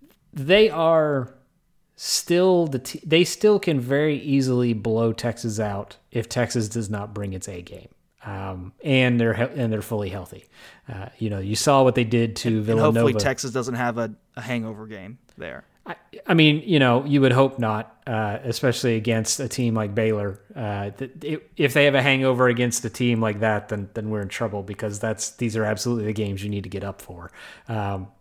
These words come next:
Speaker 1: but I, I think the question for me about Texas's chances in this are, are really about Baylor's health more than about Texas, because I think if Baylor gets Cryer back and he's a hundred percent, if Akinjo's a hundred percent, this is gonna be a rough game for Texas to win,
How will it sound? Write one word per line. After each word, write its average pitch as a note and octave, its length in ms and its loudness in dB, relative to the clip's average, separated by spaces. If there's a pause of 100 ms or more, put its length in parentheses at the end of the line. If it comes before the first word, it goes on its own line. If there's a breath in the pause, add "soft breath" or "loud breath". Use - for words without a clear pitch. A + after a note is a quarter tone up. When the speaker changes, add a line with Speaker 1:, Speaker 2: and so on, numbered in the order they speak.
Speaker 1:
but C3 140 4
I, D#3 160 4
I D3+ 100 -2
think F#3 300 0
the - 100 -2
question B2+ 340 0
for A#2 180 -6
me A#2+ 360 0
about A2 480 -6
Texas's A2 440 -6
chances G#2+ 500 -6
in G2 100 -10
this G2 300 -10 (360 loud breath)
are, A2+ 300 -2 (100)
are B2 60 0
really C3+ 400 4
about A#2+ 340 0
Baylor's A#2+ 380 0
health A#2 440 -2
more A2 200 0
than A2 140 -2
about G2 240 -8
Texas, G2 420 -10
because G#2 300 -8
I G#2+ 60 -2
think A2+ 300 -6
if G#2 260 -8
Baylor C3+ 340 0
gets C#3+ 200 -2
Cryer B2 360 2
back A#2 300 -2
and A2 120 -6
he's A#2+ 260 -2
a C3 80 -4
hundred A2+ 200 -2
percent, A2+ 500 -6 (240 loud breath)
if A2 140 -6
Akinjo's B2 500 0
a A2 60 2
hundred A2 200 0
percent, G#2+ 400 -4 (240 loud breath)
this A#2+ 160 0
is A#2+ 80 -2
gonna B2 200 2
be A#2 160 2
a G#2+ 40 2
rough G2+ 320 -2
game G#2 220 -4
for G2+ 100 -14
Texas G2 420 -12
to G2 80 -10
win, F2+ 240 -14